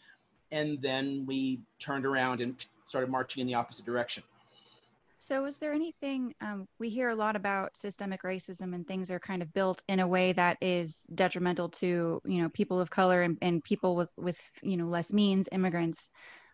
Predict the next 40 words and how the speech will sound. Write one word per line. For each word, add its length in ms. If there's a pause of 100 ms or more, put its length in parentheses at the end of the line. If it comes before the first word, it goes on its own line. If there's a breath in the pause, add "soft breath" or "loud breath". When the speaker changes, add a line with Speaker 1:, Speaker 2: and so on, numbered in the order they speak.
Speaker 2:
What 500 (280)
kind 360
of 180
policy 720
and, 100
like, 160
is 120
there 80
anything 300
in, 160 (360)
in 160
particular, 680
or 200
is 100
it 120
just 160
the 80
nuance 420
of 120
policy 440
in 80
itself 340
that 120
has 340 (320 soft breath)
made 360
that 220
problem 380
worse? 420 (960 soft breath)
Speaker 1:
I 100
think 260
it's 140
more 220
a 40
matter 480
of 400 (1160 loud breath)
policy 440
being 300
created 380
by 240
people 520